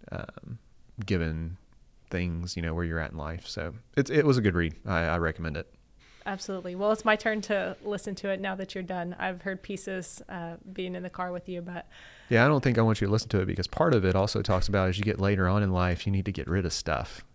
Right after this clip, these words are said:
Speaker 1: And it's not, <laughs> and so I like my stuff. Um, but it talks about, you know, it's just, it, you move from an accumulation to a, uh, I, I forget what the, the, the term that he used, but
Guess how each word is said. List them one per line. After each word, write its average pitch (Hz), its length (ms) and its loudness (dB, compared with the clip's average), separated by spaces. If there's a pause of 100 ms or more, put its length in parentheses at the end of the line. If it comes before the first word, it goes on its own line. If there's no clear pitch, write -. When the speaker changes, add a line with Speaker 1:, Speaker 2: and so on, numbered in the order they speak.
Speaker 1:
And 110 140 4
it's 107 160 8
not, 117 200 10 (380)
<laughs> 127 340 0
and - 240 4
so 107 560 6
I 123 120 4
like 131 220 4
my 92 120 4
stuff. 90 560 2 (180)
Um, 92 680 4 (240)
but 113 100 8
it 107 80 6
talks 123 260 6
about, 101 300 4
you 98 80 2
know, 92 220 4
it's 92 120 0
just, - 400 0
it, - 200 -2
you 113 100 6
move 113 240 6
from 107 220 4
an 95 100 4
accumulation 90 1080 2 (560)
to 90 400 2
a, 87 500 0
uh, 80 400 -2 (1160)
I, 85 200 0
I - 20 0
forget 104 320 2
what - 100 -4
the, - 80 -8
the, 95 480 4
the 107 140 2
term 120 320 4
that 95 100 2
he 95 120 0
used, 90 340 0
but 87 240 0